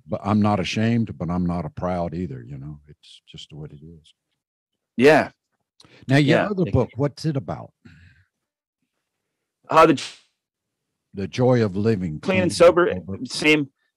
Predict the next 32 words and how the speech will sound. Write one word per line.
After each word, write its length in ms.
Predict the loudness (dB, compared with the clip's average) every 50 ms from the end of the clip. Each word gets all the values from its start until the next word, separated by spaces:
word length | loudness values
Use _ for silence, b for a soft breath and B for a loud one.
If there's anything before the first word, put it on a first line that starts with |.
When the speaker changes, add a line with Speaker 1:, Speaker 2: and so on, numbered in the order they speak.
| _ _ _
Speaker 2:
um, 300 | 0 0 2 2 0 -6 -12 _ _ _ _ _ _ _ -20 _ _ _ _ _ _ _ _ _ _ _ _ _ _ _ _ _ _ -12
The 80 | -10
Joy 300 | -2 4 8 10 10 10
of 100 | 10 8
Living 260 | 8 6 8 8 6 2
Clean 240 | 4 4 4 4
and 100 | 4 4
Sober. 320 | 2 2 4 4 6 4 4
I 40 | 2
mean, 180 | 2 2 2
that's 220 | 4 2 2 4 2
what 120 | 2 2
it's 120 | 2 0
about. 440 | -4 -2 2 2 4 4 2 0 -2 -4
Um, 280 | -6 -4 -4 -4 -6 -4
it, 160 | -4 -4 -6 _ _ -2
it's, 340 | -2 -2 -2 -6 -16 -12 -4
it's, 420 | -4 -4 -4 -4 -8 -16 -18 -20 _ _ _ b b b b b b b b -4
it's 140 | -2 -2 2
just 220 | 6 4 4 6
taken 340 | 6 4 4 6 6 4 6
the 100 | 6 4
same 460 | 4 4 4 4 6 6 4 2 0 0 2
idea 420 | 2 2 2 4 6 6 6 6
of 100 | 6 4
my 120 | 0 -2
first 360 | 0 2 2 2 2 2 -2 2
book 300 | 4 6 6 6 4 0 -8 _ _ -12
and 240 | -8 -8 -6 0
looking 260 | 0 0 0 2 2 4
at 160 | 4 4 4
it 100 | 2